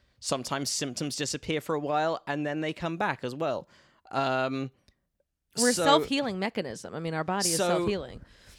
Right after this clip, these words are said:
Speaker 1: So then, which, which is why, which is why doctors do, and, like, researchers do clinical trials. That's what clinical trials are for.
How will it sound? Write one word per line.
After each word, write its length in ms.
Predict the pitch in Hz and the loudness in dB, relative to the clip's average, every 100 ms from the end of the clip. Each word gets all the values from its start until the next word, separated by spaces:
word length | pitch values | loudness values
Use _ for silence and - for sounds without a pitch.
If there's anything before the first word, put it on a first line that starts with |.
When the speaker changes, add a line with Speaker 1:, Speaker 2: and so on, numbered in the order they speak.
| - - - - - - - | -20 -20 -20 -20 -20 -20 -14
Speaker 1:
So 200 | - - | -4 -2
then, 360 | 160 185 208 196 - - - - | 0 -2 -2 -4 -10 -20 -20 -4
which, 220 | 196 208 - | -4 -4 -6
which 240 | 180 208 | -4 -4
is 120 | 175 | -6
why, 580 | 147 160 220 139 135 175 - _ _ _ _ - _ _ _ _ _ | -4 -4 -2 -2 -2 -4 -10 _ _ _ _ -20 _ _ _ _ _
which 180 | 170 170 | -4 -4
is 80 | 151 | -4
why 280 | 151 214 208 | -4 -4 -4
doctors 460 | 151 143 - 160 | -6 -6 -6 -8
do, 500 | - 143 131 135 139 135 _ _ - | -6 -2 -2 -2 -4 -8 _ _ -6
and, 120 | 139 | -2
like, 160 | 131 - | -2 -2
researchers 760 | 135 165 - 117 - 127 135 - - | -4 -4 -2 -4 -4 -4 -4 -8 -12
do 260 | - 143 143 | -6 -2 -2
clinical 500 | - - 147 160 190 | -4 -6 -6 -4 -8
trials. 400 | - 202 214 113 | -6 -4 -2 -2
That's 180 | 160 165 | -4 -4
what 140 | 185 | -6
clinical 380 | - 170 170 151 | -6 -6 -6 -8
trials 380 | - 160 170 135 | -6 -2 -2 -2
are 40 | |
for. 260 | 120 117 | -4 -4